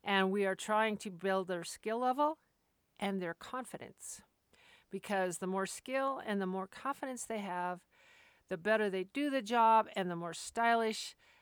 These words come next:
they look, and the more fun they are having. That's a fact. They're living things with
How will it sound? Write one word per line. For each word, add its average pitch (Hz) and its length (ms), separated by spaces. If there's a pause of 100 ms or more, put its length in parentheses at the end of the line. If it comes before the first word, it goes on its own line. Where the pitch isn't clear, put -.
they 185 160
look, 220 520
and 190 200
the 190 40
more 190 220
fun 185 540 (320)
they 175 100
are 185 220
having. 226 400 (340)
That's 190 260
a 196 60
fact. - 280 (120)
They're 202 180
living 220 300
things - 500 (500)
with 208 400